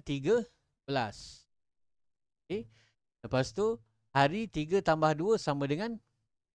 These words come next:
lima. Okey, jadi apa maksud lima dengan tiga belas ni? Ha, apa maksud hari, ha, lima dengan tiga belas ni? Di bawah dia awak buat anak panah.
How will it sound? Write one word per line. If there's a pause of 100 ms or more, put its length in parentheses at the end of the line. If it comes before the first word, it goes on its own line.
(440)
lima. (960)
Okey,
jadi
apa
maksud
lima
dengan
tiga
belas
ni? (960)
Ha,
apa
maksud
hari,
ha,
lima
dengan
tiga
belas
ni? (400)
Di
bawah
dia
awak
buat
anak
panah.